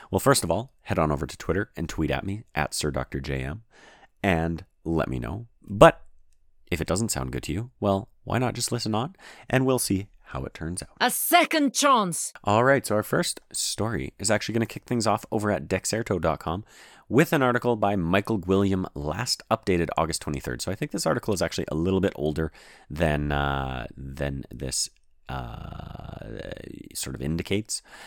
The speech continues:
Speaker 1: Um, however, I'm gonna report on it. I think I saw it last week, and I just didn't stick it in the show because last week's show,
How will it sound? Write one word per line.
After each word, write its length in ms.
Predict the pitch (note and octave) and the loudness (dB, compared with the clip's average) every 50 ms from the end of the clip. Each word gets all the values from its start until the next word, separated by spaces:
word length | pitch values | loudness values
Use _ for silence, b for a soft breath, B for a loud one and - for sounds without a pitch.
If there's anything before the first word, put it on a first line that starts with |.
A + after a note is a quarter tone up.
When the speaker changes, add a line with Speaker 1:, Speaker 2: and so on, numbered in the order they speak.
| B B - | B B 0
Speaker 1:
Um, 320 | D#2+ E2 D#2+ D#2 D2+ D2 - | 4 6 6 6 4 2 -2
however, 380 | - - G2 G2 F#2 - - - | 0 2 4 4 4 2 -2 -4
I'm 120 | G#2+ F#2 | -6 -4
gonna 160 | G#2+ G#2 F#2+ | 0 0 0
report 240 | E2+ - - D#2+ D2 | 0 0 0 0 0
on 140 | D#2 D#2 - | 0 -2 -4
it. 60 | - - | -6 -8
I 40 | - | -8
think 200 | - G2 G#2+ - | -8 -6 -4 -4
I 40 | |
saw 180 | G2+ - - D#2 | -4 -4 -4 -4
it 80 | - A#1 | -4 -4
last 280 | C2 C2 C#2+ - - | -4 -4 -4 -4 -4
week, 140 | E2 D#2 - | -4 -4 -4
and 80 | C#2 C2+ | -4 -4
I 60 | C#2 | -2
just 200 | D2 D#2 - - | -4 -4 0 2
didn't 240 | - G2 G2+ G2+ - | 4 4 4 4 2
stick 220 | - - F2+ - | 0 -2 -2 -2
it 80 | F2+ F2+ | -2 -2
in 80 | E2+ | -2
the 40 | E2 | -2
show 240 | - - E2+ E2+ E2+ | -2 0 0 0 0
because 300 | D#2+ D#2 - D#2 C#2 D2 | -2 -4 -6 -6 -6 -6
last 300 | C#2 C#2+ D2+ - - - | -6 -6 -6 -6 -6 -8
week's 180 | D#2 C#2 - | -8 -8 -8
show, 260 | - - - D2+ D2+ | -8 -6 -4 -6 -6